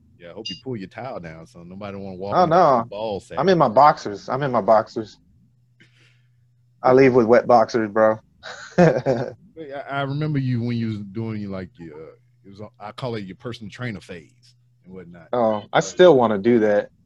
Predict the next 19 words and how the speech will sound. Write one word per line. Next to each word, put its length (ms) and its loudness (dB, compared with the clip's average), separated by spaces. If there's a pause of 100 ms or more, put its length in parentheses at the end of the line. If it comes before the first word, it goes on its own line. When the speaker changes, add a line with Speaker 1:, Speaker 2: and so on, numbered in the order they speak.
(420)
Speaker 1:
you 160 -14
was, 120 -12
uh, 180 -10
working 380 -14
out 200 -14
heavy 340 -16
and 100 -18
everything. 640 -20
You 140 -18
was 100 -20
posting 320 -20
the 80 -18
progress 520 -14
and 120 -16
whatnot. 420 -14 (560)
And, 180 -14
um, 440 -14 (1300)
what 180 -16
I, 60 -18